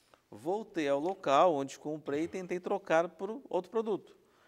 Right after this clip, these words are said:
mas não quiseram. Disseram que já fazia muito tempo da compra. Eles não deveriam trocar o livro?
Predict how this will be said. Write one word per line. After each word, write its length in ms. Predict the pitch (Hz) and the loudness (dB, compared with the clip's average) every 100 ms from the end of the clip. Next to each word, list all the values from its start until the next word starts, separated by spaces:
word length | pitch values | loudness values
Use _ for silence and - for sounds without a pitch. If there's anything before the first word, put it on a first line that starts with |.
| _ | _
mas 300 | - 156 170 | -4 0 0
não 260 | 151 156 180 | -2 -6 -6
quiseram. 640 | 180 196 160 135 110 92 90 _ _ _ - | -6 -8 -2 2 2 0 -8 _ _ _ -18
Disseram 580 | 113 147 - 147 151 170 | -10 -8 -6 0 0 0
que 160 | - | -8
já 380 | 139 120 160 190 | -8 -2 0 0
fazia 640 | 151 147 156 139 117 170 185 | -4 -8 -4 -2 -2 -4 -4
muito 640 | 165 175 233 277 - 196 | -6 -10 -8 -8 -8 -10
tempo 680 | - 151 160 185 185 180 175 _ _ - | -8 -6 -4 -4 -8 -16 -16 _ _ -10
da 240 | 120 170 | 0 0
compra. 720 | 160 - 160 160 143 110 92 - _ _ _ _ - | -2 -4 -2 -2 -6 -10 -10 -16 _ _ _ _ -6
Eles 300 | 214 277 226 | -2 -2 -2
não 180 | 202 226 | -2 -2
deveriam 600 | 202 185 175 160 277 262 | -2 2 0 0 -4 -2
trocar 340 | 165 147 160 | -2 0 0
o 60 | 139 | 0
livro? 440 | 143 226 180 104 | 0 -2 -4 -10